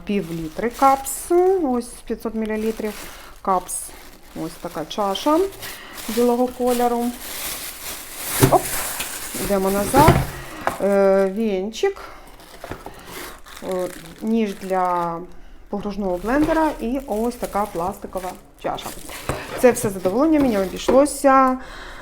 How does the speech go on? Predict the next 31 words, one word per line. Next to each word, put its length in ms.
е, 560
двадцять 460
дев'ять, 280
здається, 340
ну 140
зараз, 240
почекайте, 420
ну, 80
де 120
мій 200
чек? 200
Двадцять 360
дев'ять 280
дев'яносто 440
дев'ять. 640
Мені, 400
да, 180
ось 300
воно, 180
бачите, 320
двадцять 340
дев'ять 240
дев'яносто 380
дев'ять. 400
Мені 240
видали 580
гарантію 520
на 120
три 200
роки. 400
Ч-, 180